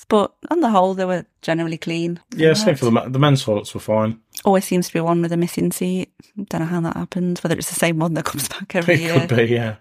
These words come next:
Speaker 1: Who knows?
Speaker 2: Or the same person breaking
Speaker 1: Yeah,
Speaker 2: it.
Speaker 1: maybe. But yeah, apart from the queues, they were, they were good. Better than a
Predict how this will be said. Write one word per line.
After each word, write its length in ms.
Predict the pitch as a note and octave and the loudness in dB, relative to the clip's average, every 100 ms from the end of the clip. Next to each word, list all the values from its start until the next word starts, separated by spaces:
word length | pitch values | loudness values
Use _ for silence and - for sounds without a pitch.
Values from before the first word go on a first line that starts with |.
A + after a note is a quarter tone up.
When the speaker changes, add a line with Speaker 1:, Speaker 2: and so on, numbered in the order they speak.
| - | -8
Speaker 1:
Who 160 | E3+ | -4
knows? 240 | F3 E3+ F3 | 0 0 2
Speaker 2:
Or 80 | A#2 | 2
the 80 | |
same 260 | A2+ B2+ A#2+ | 4 4 4
person 400 | A#2+ A2+ - A2 | 4 2 2 0
breaking 220 | A2+ A#2 | 4 4
Speaker 1:
Yeah, 240 | D#3 G3+ G#2 | 4 0 -4
Speaker 2:
it. 80 | - - - | -10 -14 -4
Speaker 1:
maybe. 380 | E3 D#3 D#3+ _ _ | -2 -2 -4 _ _
But 100 | D4+ | -2
yeah, 120 | D4 G#3+ | 0 0
apart 240 | - - | 0 0
from 100 | - | 0
the 80 | - | -2
queues, 320 | E3 F3 F3+ | -2 -2 -2
they 160 | - F3+ | -4 -4
were, 160 | F3+ _ A#3+ | -4 _ -8
they 140 | G3+ | -6
were 100 | F#3 | -4
good. 260 | - G3 - - | -4 -6 -6 -6
Better 200 | - - | -4 -4
than 140 | F3+ | -4
a 140 | F3 | -4